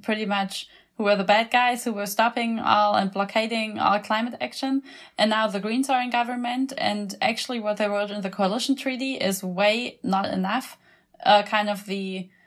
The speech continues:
mainly the Social Democrats and the, um, liberals, whom they're in a coalition with, put most of the, mo-, like, by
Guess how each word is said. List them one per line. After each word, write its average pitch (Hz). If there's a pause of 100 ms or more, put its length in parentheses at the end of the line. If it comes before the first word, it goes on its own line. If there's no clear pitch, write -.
(140)
mainly 208
the 214
Social 208
Democrats 208
and 196
the, 190
um, 180 (200)
liberals, 240
whom 196
they're 196
in 190
a 180
coalition 214
with, 214 (1120)
put 202 (320)
most 233
of 208 (140)
the, 196 (760)
mo-, 170 (320)
like, 185
by 190